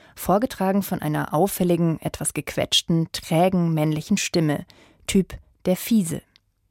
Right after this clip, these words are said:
Noch könnte das eine gewöhnliche Story werden,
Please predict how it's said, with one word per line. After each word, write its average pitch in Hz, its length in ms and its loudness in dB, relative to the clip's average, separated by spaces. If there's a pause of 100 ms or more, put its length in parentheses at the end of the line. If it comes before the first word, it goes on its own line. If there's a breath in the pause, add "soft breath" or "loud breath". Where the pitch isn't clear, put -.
(560 loud breath)
Noch 214 180 2
könnte 233 260 2
das 190 140 -2
eine 170 320 2
gewöhnliche 175 580 4
Story 190 460 2
werden, 151 380 2